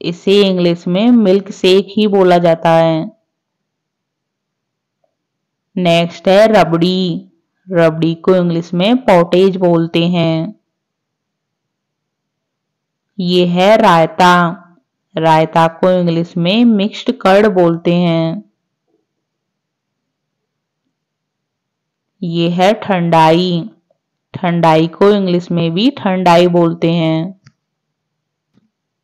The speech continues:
ये है घी, घी को इंग्लिश में क्लैरिफाइड बटर बोला जाता है।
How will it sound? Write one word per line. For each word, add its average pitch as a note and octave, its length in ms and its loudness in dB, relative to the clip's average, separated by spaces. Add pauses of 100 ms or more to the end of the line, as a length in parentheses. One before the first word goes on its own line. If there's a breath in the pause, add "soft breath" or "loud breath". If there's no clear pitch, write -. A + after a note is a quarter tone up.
(920)
ये F3+ 380 -2
है F#3 500 0
घी, F#3+ 680 -2 (640)
घी F3 440 -6
को G3 260 0
इंग्लिश F3 440 -4
में A3+ 380 0
क्लैरिफाइड F#3 1040 2 (100)
बटर F3+ 400 2
बोला F#3 320 2
जाता E3 400 0
है। D#3+ 240 0